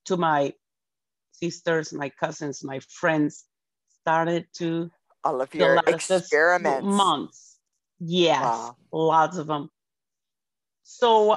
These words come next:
Speaker 1: I, um, I decided to do, to do an-, another small enterprise. And small because I started in my home.
Speaker 2: Oh
Speaker 1: And,
Speaker 2: my
Speaker 1: and
Speaker 2: gosh.
Speaker 1: that's what I make 'em, still make 'em here.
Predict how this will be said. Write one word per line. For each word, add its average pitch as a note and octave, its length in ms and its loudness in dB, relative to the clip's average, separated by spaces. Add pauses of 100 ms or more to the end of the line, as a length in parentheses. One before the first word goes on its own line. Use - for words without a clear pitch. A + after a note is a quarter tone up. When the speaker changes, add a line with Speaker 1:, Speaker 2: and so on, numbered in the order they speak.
Speaker 1:
I, G3+ 560 2
um, F3+ 560 -4 (600)
I F#3 160 -4
decided G#3 760 -2
to F#3 120 -16
do, E3+ 420 -6 (920)
to G3+ 80 -12
do F#3+ 360 -6
an-, F3+ 240 -4
another G3 500 -4 (680)
small F#3 440 -10
enterprise. E3+ 640 -10
And F3+ 80 -8
small B3+ 380 0
because G3+ 300 2
I G3+ 180 2
started G#3+ 420 0
in E3+ 120 -4
my D3 140 -6 (140)
home. D3+ 280 -2 (580)
Speaker 2:
Oh E3 60 2
Speaker 1:
And, F3 260 0
Speaker 2:
my C3 100 4
Speaker 1:
and F#3+ 120 0
Speaker 2:
gosh. F3+ 420 -4
Speaker 1:
that's G#3+ 200 -2
what A#3+ 120 -2
I A#3 60 -2
make G3 500 -2
'em, C3+ 220 -12 (360)
still A#3+ 380 -2
make E3 300 -6
'em D3 120 -4
here. C#3 400 -4